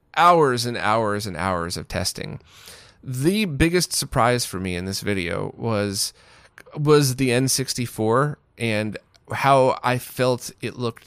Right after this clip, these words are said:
its best. Um, and what I didn't include in this video, 'cause I thought it would have just added five or six more minutes that would have bored people to death, is I've also been doing testing on, uh, all of the deblur stuff for the N sixty-four as well, and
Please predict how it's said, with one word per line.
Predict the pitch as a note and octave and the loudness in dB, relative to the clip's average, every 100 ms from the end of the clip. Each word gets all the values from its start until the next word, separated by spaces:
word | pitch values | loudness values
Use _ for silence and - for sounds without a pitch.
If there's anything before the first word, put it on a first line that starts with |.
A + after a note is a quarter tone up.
| - | -14
its | A#2 | -12
best. | - - F#2+ - - - - - - - | -10 -6 -6 -4 -6 -8 -20 -20 -20 -4
Um, | A2 A#2 A#2 | 2 2 2
and | D#3 | 4
what | D#3+ D#3+ | 6 8
I | C#3+ | 8
didn't | C#3 G3+ A3+ | 6 4 4
include | C#3 D3 C3 C3 | 2 0 2 2
in | A#2 | 4
this | G#2+ - | 0 -2
video, | A2 G2 F#2+ | -2 0 0
'cause | G#2 G#2+ | -2 -2
I | G#2+ | -2
thought | - A2+ | 0 0
it | G2 | 0
would | A2+ | -2
have | |
just | G#2+ G2+ | -4 -4
added | G2+ G#2 G#2+ G#2 | 0 0 0 -4
five | - G#2+ G#2 | -2 0 0
or | G#2 | -2
six | A2 G#2 | -6 -8
more | G#2+ F#2+ | -6 -4
minutes | F#2+ F#2+ F#2+ | -2 -2 -4
that | E2+ | -8
would | G2 | -10
have | F#2 | -6
bored | A2 A#2 G2+ | -2 -2 -4
people | G2+ G2 | -10 -8
to | - | -10
death, | - F2 F2 - - - - - | -6 -4 -4 -8 -20 -20 -20 -6
is | B2 | 0
I've | D3 C#3+ | 2 4
also | E3+ F#3 E3 | 4 4 0
been | C3+ | 0
doing | A#2+ A#2 A2 | 0 -2 -2
testing | B2+ G#2+ - G#2 G2 | -2 -2 -2 -6 -4
on, | F2+ G2 G2+ G2+ - - - - | -2 -2 -2 -6 -12 -20 -20 -10
uh, | - A2 B2 C3+ | -2 -2 -2 -4
all | C#3 D3 | 0 2
of | D3+ | 2
the | C3+ | -2
deblur | C3 C3 A#2 C#3+ D3 | -2 -2 0 0 0
stuff | - A2+ A2 | 0 0 -2
for | - A#2+ | -6 -6
the | A2 A2 | -4 -2
N | A2 | -2
sixty-four | - A2 - G#2 A2 A2 | -4 -6 -8 -6 -2 0
as | G2 - | -2 -2
well, | G#2 A2+ E3 E3+ - - - - | 2 2 2 -4 -14 -20 -20 -12
and | - C#3 C3 | -4 -2 0